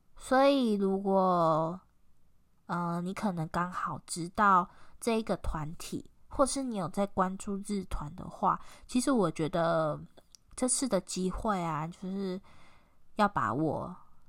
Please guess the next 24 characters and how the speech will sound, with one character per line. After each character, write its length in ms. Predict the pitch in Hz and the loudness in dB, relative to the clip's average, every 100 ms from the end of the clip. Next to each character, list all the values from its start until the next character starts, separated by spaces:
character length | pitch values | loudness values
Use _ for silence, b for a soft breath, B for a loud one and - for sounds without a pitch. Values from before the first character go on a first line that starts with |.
| - | -20
因 180 | - 190 | -10 -6
为 500 | 208 214 196 185 170 | -2 0 0 0 -4
刚 140 | - 202 | -4 -2
好 140 | 208 | -2
疫 100 | - | -2
情 220 | 190 175 | -4 -6
关 160 | 165 170 | -4 -6
系， 160 | - 175 | -4 -4
所 180 | - | -2
以 160 | 170 170 b b - | -2 -4 b b -4
你 120 | 185 | 0
有 140 | 208 | 0
办 260 | 190 233 220 | 0 0 0
法 440 | - 170 139 - - - - | 0 -2 -2 -6 -16 -20 -4
在 180 | 233 208 | 0 0
线 380 | 196 - 220 196 | 0 -2 -2 -2
上 320 | 226 190 180 | -2 -2 -4
看 240 | - 196 | -4 -4
到 300 | 190 202 190 | 0 4 4
他 160 | 185 190 | 4 -2
们 200 | 190 160 | -2 -6
的 160 | - 131 | -4 -6
表 340 | - 123 131 | -4 -4 -4
演。 200 | 139 135 | -4 -4